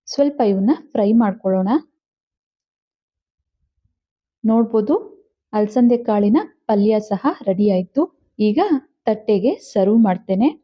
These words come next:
ನಾನಿಲ್ಲಿ ಬಿಸಿ ಮುದ್ದೆ ಜೊತೆಗೆ ಈ ಅಲಸಂದೆ ಕಾಳು ಕೈಗೊಜ್ಜನ್ನ ಸರ್ವ್ ಮಾಡ್ತಾ ಇದ್ದೇನೆ. ಈ ಚಳಿಯಲ್ಲಿ, ಈ ಮಳೆಯಲ್ಲಿ ಈ ರೀತಿ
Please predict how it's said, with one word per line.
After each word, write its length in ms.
ನಾನಿಲ್ಲಿ 460
ಬಿಸಿ 260
ಮುದ್ದೆ 260
ಜೊತೆಗೆ 440
ಈ 80
ಅಲಸಂದೆ 420
ಕಾಳು 260
ಕೈಗೊಜ್ಜನ್ನ 600
ಸರ್ವ್ 320
ಮಾಡ್ತಾ 360
ಇದ್ದೇನೆ. 300
ಈ 80
ಚಳಿಯಲ್ಲಿ, 560
ಈ 120
ಮಳೆಯಲ್ಲಿ 580
ಈ 80
ರೀತಿ 300